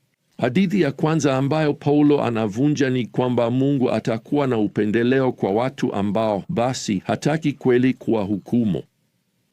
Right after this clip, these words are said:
Paulo anaandika hapa katika mstari wa tisa, "Kutakuwa na dhiki na tabu kwa kila mwanadamu atendaye uovu,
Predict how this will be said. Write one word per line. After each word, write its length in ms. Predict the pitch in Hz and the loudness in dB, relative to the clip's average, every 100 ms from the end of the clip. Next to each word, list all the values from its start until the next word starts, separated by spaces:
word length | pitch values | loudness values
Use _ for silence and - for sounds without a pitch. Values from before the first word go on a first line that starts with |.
| _ - | _ -6
Paulo 420 | 117 123 143 139 | 0 2 4 2
anaandika 640 | 107 104 107 113 143 139 107 | 0 0 0 2 0 -2 -2
hapa 340 | 123 131 139 | -2 -2 -2
katika 420 | 113 113 - 120 | -4 -8 -8 -6
mstari 520 | 107 104 - 131 131 120 | -6 -8 -6 -4 -2 -2
wa 180 | 92 | -4
tisa, 520 | 87 131 127 - 87 - | -4 -6 -6 -6 -8 -10
"Kutakuwa 580 | - 85 104 - 143 139 | -12 -8 -8 -8 -6 -4
na 160 | 117 104 | -4 -2
dhiki 360 | 131 131 135 | -4 -4 -4
na 160 | 117 101 | -4 -4
tabu 480 | - 120 127 127 123 | -6 -6 -4 -4 -4
kwa 200 | - 104 | -4 -6
kila 400 | - 135 120 113 | -4 -4 -2 -2
mwanadamu 800 | 104 95 92 90 117 123 113 98 | -2 -2 -4 -4 -4 -4 -4 -4
atendaye 640 | 95 107 104 110 113 110 | -4 -4 -2 -4 -2 -2
uovu, 640 | 104 101 110 113 80 - | 0 0 0 -2 -4 -8